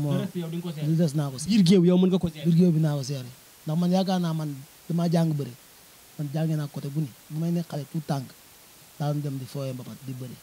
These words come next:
Speaker 1: Di takk sama ngemb, gars yi di ma yóbbu, may dem di bëre, di daan. Waaw, kon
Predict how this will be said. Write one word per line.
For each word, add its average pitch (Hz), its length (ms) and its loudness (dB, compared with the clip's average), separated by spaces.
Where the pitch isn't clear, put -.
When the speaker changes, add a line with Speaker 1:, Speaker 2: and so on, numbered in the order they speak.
Speaker 1:
Di 143 80 -10
takk - 180 -12
sama 135 180 -10
ngemb, 127 280 -12
gars 135 140 -4
yi 135 60 -6
di 131 60 -8
ma 131 100 -8
yóbbu, 127 240 -8
may 127 100 -10
dem 127 160 -8
di 123 80 -10
bëre, 117 220 -10
di 120 100 -12
daan. 98 160 -10
Waaw, 107 160 -14
kon 139 120 -10